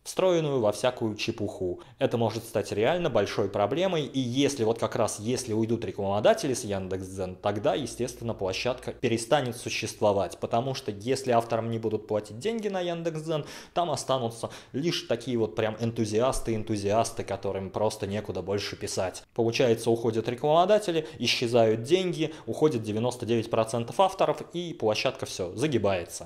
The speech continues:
Именно поэтому Яндекс.Дзен и старается избавиться от жёлтого контента, к более серьёзным публикациям перейти, чтобы рекламодатели хотели размещать. Но у них на самом деле всё не так гладко получается. Вот приведу пример, можно сказать, из моей практики.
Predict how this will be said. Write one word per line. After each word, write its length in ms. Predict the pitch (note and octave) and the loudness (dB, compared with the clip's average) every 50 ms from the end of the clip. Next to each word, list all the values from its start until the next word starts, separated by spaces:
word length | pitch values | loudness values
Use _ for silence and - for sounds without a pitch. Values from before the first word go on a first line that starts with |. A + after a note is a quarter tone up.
| - - | -10 -6
Именно 260 | F3 D#3+ C3 B2+ A#2 | -6 -4 -4 -4 -2
поэтому 360 | - D3+ G3 A#3 - D3+ B2+ | 2 2 2 2 0 -2 0
Яндекс.Дзен 540 | A#2 A2+ A#2 A#2 A#2+ A#2+ B2 C#3+ F3 E3+ - | 0 0 0 0 -2 -4 -4 -6 -6 -6 -6
и 100 | - B2+ | -8 -8
старается 600 | - - C3+ C3+ C3+ B2+ A2+ G2+ F#2+ - - A2 | -2 0 0 2 4 4 2 2 2 -2 -4 -4
избавиться 480 | G2+ G2 A#2+ A#2 A2 G2+ - - G#2+ | -2 0 2 2 2 0 -2 -2 -2
от 80 | G#2 G#2 | -2 0
жёлтого 380 | G#2 A2+ G#2+ A2 - A2+ A2+ A2+ | 0 0 0 0 0 0 -2 -2
контента, 540 | - C3 C#3 D#3+ - G#3+ G#3 G3 - C3+ | -2 -2 -4 -2 -2 -2 -2 0 0 0
к 100 | A#2 A2+ | 0 2
более 300 | G#2+ A2 A2 G#2 G#2+ G#2 | 4 4 6 6 6 2
серьёзным 480 | G#2 - G#2+ G2+ G#2 G#2 G2+ G2+ G#2 G#2 | 2 0 -2 0 0 0 0 0 -4 -4
публикациям 640 | A2 G#2+ B2+ C3+ C3+ G3+ G3 F#3 - - E3 D#3 D3 | -4 -2 -4 -2 0 2 0 0 0 -4 -6 -4 -2
перейти, 420 | D3+ D3 C#3 C3+ C3+ C3+ - C3+ | -2 -2 -2 -2 -4 -6 -6 -6
чтобы 260 | C3 - - F#2+ F#2+ G2 | -6 -6 -6 -6 -6 -6
рекламодатели 540 | - - G#2 A#2 C#3 D#3 E3+ D#3 - B2+ B2 | -6 -4 0 2 2 2 2 -2 -4 -6 -6
хотели 460 | A#2+ - - B2+ B2+ - B2 G2 F2+ | -6 -2 -4 -4 0 0 -2 0 -2
размещать. 520 | F2 F2 F2+ F2+ F#2 F2+ - - G2 G2+ - - - - - - | -4 -8 -8 -10 -10 -12 -8 -8 -8 -8 -8 -10 -14 -16 -10 -2
Но 100 | - G3+ | 2 2
у 60 | G3+ | 2
них 180 | G3+ F#3+ F#3+ F#3+ | 2 2 -2 -4
на 60 | F3 | -6
самом 200 | E3 - F3 E3 | -4 -4 -6 -4
деле 140 | E3 D#3+ D#3 | -4 -4 -4
всё 160 | D#3 - D#3 | -4 -2 -4
не 280 | D#3 D#3 C#3 E3+ F#3 G2 | -4 -4 -4 -4 -4 -2
так 340 | - - D#3 A#2 G2 F2+ - | 2 2 2 2 2 0 0
гладко 380 | G#2+ G#2 G#2 G#2 - - A2 | 2 2 2 2 0 -4 -4
получается. 640 | - D3 C#3+ E3 E3+ - A3+ G#3 F#3 F3 F3+ - B2 | -2 0 0 0 0 2 2 4 4 2 0 -2 -2
Вот 240 | D3 D#3+ D#3+ - - | -2 -2 -2 -2 -6
приведу 340 | - A#2+ A#2 A#2+ A#2 C#3+ C3+ | -4 0 0 0 0 0 -4
пример, 400 | - - A2 A2 A#2 B2 B2 A#2+ | -4 -4 -4 -2 0 0 -2 0
можно 240 | A2 A2+ G#2+ A2+ | -2 -4 -4 -6
сказать, 300 | G#2+ - G#2+ G#2 G#2 G2+ | -4 -2 -2 0 0 -2
из 100 | A2 F#2+ | -4 -4
моей 240 | G2 G2 G2+ G#2 G#2 | -2 -2 -2 -2 -4
практики. 500 | - - G2+ F#2+ F2+ - - - - F#2+ | -4 -2 -2 -2 -4 -4 -10 -10 -10 -12